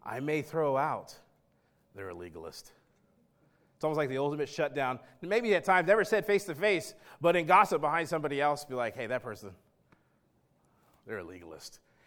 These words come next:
And then instantly, if that person's been raised in church, they know what that means. <gasps> That's a negative. But they're not convinced it's a negative. Oh my goodness. Self-righteous Pharisees.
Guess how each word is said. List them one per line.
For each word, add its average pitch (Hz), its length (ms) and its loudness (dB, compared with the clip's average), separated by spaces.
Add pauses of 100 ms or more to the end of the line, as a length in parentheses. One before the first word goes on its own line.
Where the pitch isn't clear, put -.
And 175 140 2
then 196 220 2
instantly, 214 340 4
if 151 80 -2
that 226 140 12
person's 214 260 6
been 208 120 4
raised 214 200 6
in 190 80 -2
church, 220 200 6
they 196 80 2
know 208 100 6
what 190 80 6
that 165 120 2
means. 170 400 -2
<gasps> - 1080 0
That's - 160 -10
a 92 40 -12
negative. 90 420 -10 (720)
But 160 120 0
they're 180 100 8
not 180 180 12
convinced 156 360 0
it's 120 100 -14
a 117 60 -2
negative. 90 420 -4
Oh 127 100 -4
my 78 140 -12
goodness. 117 420 -14 (1000)
Self-righteous 123 800 -4
Pharisees. - 640 -18